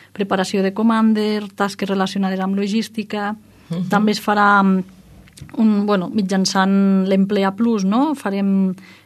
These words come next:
Speaker 1: treballarem lo que són les competències digitals, infor-, a través de classes d'informàtica, i després se faran les cinquanta hores de pràctiques amb empreses del territori. Mm,
Speaker 2: Mhm.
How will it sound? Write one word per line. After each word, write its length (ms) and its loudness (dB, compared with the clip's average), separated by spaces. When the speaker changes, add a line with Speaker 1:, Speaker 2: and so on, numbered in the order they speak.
Speaker 1:
treballarem 520 0
lo 100 0
que 80 -6
són 160 -4
les 160 -4
competències 640 -4
digitals, 680 -4
infor-, 360 -6
a 160 -4
través 280 -6
de 80 -6
classes 300 -8
d'informàtica, 680 -6
i 120 4
després 280 0
se 80 -6
faran 260 -2
les 240 0
cinquanta 440 -2
hores 160 -2
de 100 -4
pràctiques 540 -6
amb 240 -2
empreses 420 -4
del 140 -6
territori. 580 -8
Mm, 520 0
Speaker 2:
Mhm. 340 -6